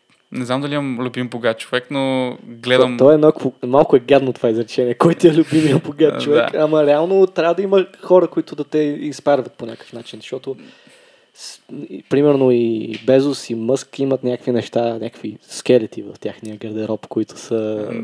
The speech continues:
Speaker 2: нали, се сещаш, а, не-, имат лоши черти, нали, и така
Speaker 1: Да,
Speaker 2: нататък.
Speaker 1: да.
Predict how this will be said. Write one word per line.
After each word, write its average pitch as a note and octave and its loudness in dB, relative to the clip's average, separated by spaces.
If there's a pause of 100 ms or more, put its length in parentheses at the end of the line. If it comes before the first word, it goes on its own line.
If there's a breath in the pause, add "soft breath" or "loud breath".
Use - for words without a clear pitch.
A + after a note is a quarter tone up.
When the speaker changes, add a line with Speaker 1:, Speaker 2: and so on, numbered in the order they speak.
(120)
Speaker 2:
нали, A#2+ 0
се A#2 -14
сещаш, - -6
а, A2+ -8
не-, - -14
имат C3+ -4
лоши C3 6
черти, A#2+ -6
нали, A2 -10
и B2 -6
така A#2+ -16
Speaker 1:
Да, A2+ -6
Speaker 2:
нататък. A2+ 0
Speaker 1:
да. G#2+ -10